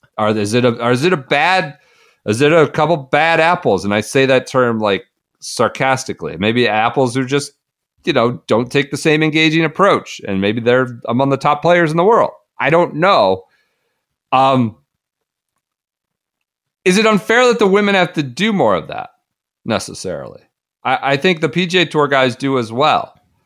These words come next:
um, unless you're, like, Tiger Woods. But, uh,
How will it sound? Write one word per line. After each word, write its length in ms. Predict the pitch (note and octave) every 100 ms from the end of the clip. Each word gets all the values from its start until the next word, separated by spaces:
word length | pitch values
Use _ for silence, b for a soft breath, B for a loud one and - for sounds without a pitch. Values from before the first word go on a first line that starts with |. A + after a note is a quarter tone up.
| _ _ _ _
um, 360 | A2 A2 A2 G#2+
unless 360 | G#2 A2 G#2+ -
you're, 140 | A#2
like, 400 | G#2 G2 - _ _ _ _ _
Tiger 320 | - G#2+ G2+
Woods. 540 | G2 G2+ - - - _ _ _ _ _ _ _ _
But, 320 | B2 A#2 - -
uh, 160 | B2+